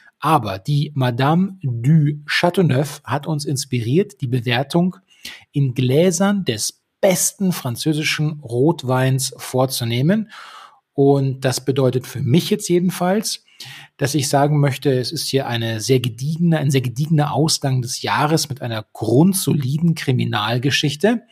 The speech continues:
Und ich hoffe natürlich ebenso auf ein gesundes und kriegsfreies zweitausendzweiundzwanzig,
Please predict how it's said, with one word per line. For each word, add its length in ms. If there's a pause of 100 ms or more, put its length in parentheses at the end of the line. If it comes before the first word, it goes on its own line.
(380)
Und 120
ich 140
hoffe 240
natürlich 400
ebenso 360
auf 160
ein 160
gesundes 520
und 260
kriegsfreies 960
zweitausendzweiundzwanzig, 1800